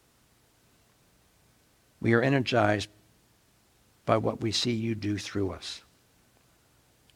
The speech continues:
And we get more excited to see what's coming next. So, Lord, this church is yours, and I pray that you would just have your way in each person's life.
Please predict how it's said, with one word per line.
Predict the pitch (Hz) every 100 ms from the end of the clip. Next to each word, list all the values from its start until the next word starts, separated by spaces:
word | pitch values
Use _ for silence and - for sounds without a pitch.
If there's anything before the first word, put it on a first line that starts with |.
| _ -
And | 110
we | 107
get | 104 101 -
more | 110 113
excited | 110 - 113 107
to | -
see | - 110
what's | 104 98
coming | - 101 92 95
next. | - - - - _ _ _ _ _ _ _ _ _ _ _ _ _ _ _ _ _ _
So, | -
Lord, | 113 107
this | 113
church | - 131 120
is | 101
yours, | 110 120 123 117
and | 104
I |
pray | 101 117
that | 110
you | 113
would |
just | 110 -
have | 113 107
your | 110
way | 107 110
in | 107
each | 110 -
person's | - 113 107 101
life. | 110 120 120